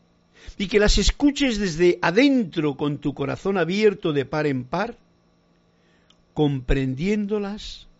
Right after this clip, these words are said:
y amándolas. ¡Guau! Bueno, qué bueno que he podido, que no he, me he dejado esta página sin leer.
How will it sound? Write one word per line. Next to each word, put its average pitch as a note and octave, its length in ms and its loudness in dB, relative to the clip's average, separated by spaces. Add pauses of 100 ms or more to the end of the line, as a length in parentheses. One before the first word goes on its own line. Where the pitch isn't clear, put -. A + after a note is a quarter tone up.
(1000)
y B2 140 -8
amándolas. A2 920 -12 (480)
¡Guau! - 260 -20 (680)
Bueno, D#3 380 0
qué G3 180 2
bueno F#3 440 4
que G3+ 100 -2
he E3+ 40 -6
podido, G3 480 2 (380)
que E3 120 -4
no F#3+ 160 0
he, F#3 80 -2
me F3+ 180 -4
he F3 40 -4
dejado F3 340 -2
esta D3+ 240 -4
página E3 540 -2
sin C3 300 -2
leer. C3+ 260 -4